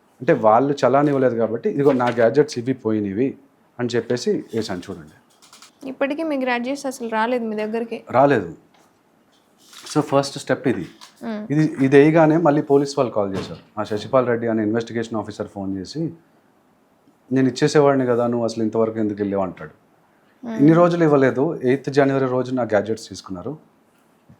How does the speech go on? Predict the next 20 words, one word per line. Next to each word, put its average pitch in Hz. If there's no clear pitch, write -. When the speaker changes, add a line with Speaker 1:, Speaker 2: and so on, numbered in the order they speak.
Speaker 1:
థర్టీ 120
ఫస్ట్ 143
జనవరి 120
వరకు 113
మీరు 107
ఇవ్వలేదు. 98
నాకేమో 123
ఫిబ్రవరి 131
సిక్స్త్ 123
లాస్ట్ 113
వర్కింగ్ 101
డే 87
ఇక్కడ -
ఆఫీస్, 107
ఈ, 113
ఈ -
కేసులో 123
వల్ల 107
Speaker 2:
Oh. 233
Speaker 1:
నాకు 104